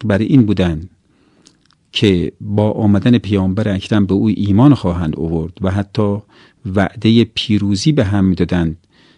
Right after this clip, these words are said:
که به کمک پیامبر آخرالزمان بر سایرین پیروز خواهیم شد و با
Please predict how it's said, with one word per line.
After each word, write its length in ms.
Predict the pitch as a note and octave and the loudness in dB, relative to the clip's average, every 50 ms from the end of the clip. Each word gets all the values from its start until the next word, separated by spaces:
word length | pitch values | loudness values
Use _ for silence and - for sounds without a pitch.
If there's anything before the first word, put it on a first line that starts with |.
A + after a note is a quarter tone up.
| _ _ - | _ _ -8
که 120 | - G#2 | -4 -2
به 120 | F#2+ G2 F#2 | 0 -2 -2
کمک 540 | - - A2+ G#2+ A#2 A2+ - - A#2 G#2+ | -2 0 0 0 0 0 0 0 0 0
پیامبر 540 | G2+ - - G#2 F#2+ F#2 F2+ F2+ F2+ G#2 G2+ | 0 -2 -2 -2 0 0 0 0 0 -2 -2
آخرالزمان 840 | G2 - F#2+ - - F#2 F#2 F2+ E2 F2 F#2 F2+ F2+ G2 G#2 G2+ F2+ | -2 -4 -4 -4 -4 -4 -4 -4 -4 -2 0 0 2 2 2 0 0
بر 140 | F#2 F#2 F#2 | -2 -4 -6
سایرین 640 | - - - G2 F2+ E2+ E2+ F2+ F#2 G2 G2 F#2+ F2 | -6 -6 -4 -4 -2 -2 -2 0 0 0 0 0 -2
پیروز 400 | - - G2 G2 B2 C3+ B2 - | -2 -2 0 2 2 2 2 0
خواهیم 300 | - F2+ E2+ E2+ D#2+ - | -4 -4 -4 -4 -6 -6
شد 440 | - - B2+ C3 C#3 C#3+ _ _ _ _ _ _ _ _ _ _ _ _ _ _ _ _ _ _ - - _ _ _ _ _ _ _ _ _ _ - | -6 -2 0 0 0 -2 _ _ _ _ _ _ _ _ _ _ _ _ _ _ _ _ _ _ -20 -20 _ _ _ _ _ _ _ _ _ _ -2
و 100 | A2+ A2+ | 0 0
با 260 | G2 A2+ A2 - - | 2 2 0 -2 -2